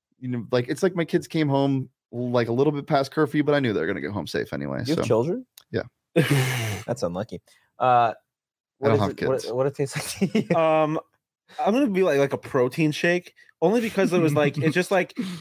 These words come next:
Speaker 3: didn't taste particularly good, but, like, in the end, you knew it was good for you. Like, there's, there's, there's good things to take away from this win, but I didn't really enjoy, like, how it happened.
Speaker 1: Yeah.
Speaker 3: Um, I guess you could also,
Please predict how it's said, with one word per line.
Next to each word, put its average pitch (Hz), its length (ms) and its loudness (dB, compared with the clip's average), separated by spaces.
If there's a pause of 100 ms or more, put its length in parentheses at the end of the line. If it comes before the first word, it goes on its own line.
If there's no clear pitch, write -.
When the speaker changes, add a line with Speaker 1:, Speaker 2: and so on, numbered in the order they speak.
Speaker 3:
didn't 262 180 2
taste 262 220 0
particularly 190 540 2
good, 135 600 0
but, 147 100 2
like, 147 140 0
in 151 100 0
the 151 160 0
end, 151 240 0
you 135 100 2
knew 131 240 4
it 127 40 2
was 113 120 -6
good 120 300 -2
for 110 300 0
you. 143 260 -4 (580)
Like, 127 460 0
there's, 160 220 0
there's, 156 320 -2
there's 151 260 2
good 147 260 0
things 170 160 2
to 143 60 -6
take 151 220 -2
away 117 240 2
from 135 160 -6
this 127 200 -6
win, 139 280 -2 (320)
but 147 100 0
I 180 80 2
didn't 214 240 0
really 127 300 0
enjoy, 123 1080 -2
like, 107 320 -4
how 120 340 2
it 101 80 0
happened. 85 480 -6
Speaker 1:
Yeah. 107 260 -2 (240)
Speaker 3:
Um, 90 500 0 (1200)
I 135 120 2
guess 202 240 -2
you 208 80 -2
could 151 120 -2
also, 123 320 -2